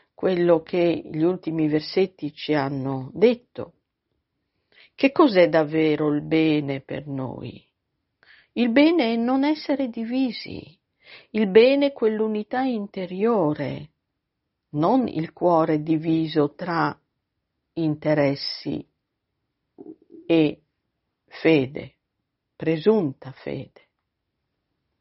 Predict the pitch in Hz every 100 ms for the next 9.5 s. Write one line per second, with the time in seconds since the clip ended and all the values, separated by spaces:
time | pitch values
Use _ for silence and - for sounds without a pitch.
0 | _ - - - 208 254 269 269 311 302
1 | 196 165 175 160 180 180 160 151 180 180
2 | 151 151 147 _ 160 127 - - - -
3 | _ _ - 165 147 - - _ _ _
4 | _ _ _ _ - 170 175 196 - 262
5 | 226 156 135 135 147 _ _ _ _ _
6 | _ _ _ _ _ _ _ _ _ -
7 | 151 165 170 170 160 147 143 165 160 156
8 | 170 196 240 - - 165 165 - 175 160
9 | 143 127 123 127 -